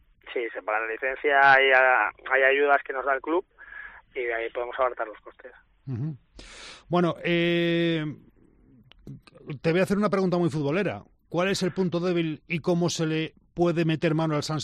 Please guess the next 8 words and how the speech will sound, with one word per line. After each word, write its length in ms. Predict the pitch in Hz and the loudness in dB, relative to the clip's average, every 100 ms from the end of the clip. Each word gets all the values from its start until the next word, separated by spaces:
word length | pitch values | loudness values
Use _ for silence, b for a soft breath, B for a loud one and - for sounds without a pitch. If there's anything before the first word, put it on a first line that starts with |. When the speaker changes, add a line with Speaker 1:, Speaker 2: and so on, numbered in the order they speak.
| 139 | -6
Speaker 2:
Scrum? 380 | - 180 139 98 _ _ _ _ _ - B B B B B B B B B B _ _ _ - - | -4 -4 -4 -6 _ _ _ _ _ -20 B B B B B B B B B B _ _ _ -12 -2
Speaker 1:
Si 60 | 147 147 143 139 143 143 139 | 2 6 6 6 4 2 -4
nos 100 | - | -6
empleamos 420 | 139 147 165 175 | -2 4 4 2
en 80 | 147 | -2
defensa 720 | 131 - 180 - 143 143 143 135 | -2 0 -2 2 4 6 4 2
y 60 | |
hacemos 420 | 127 - 139 135 | -2 -6 -6 -6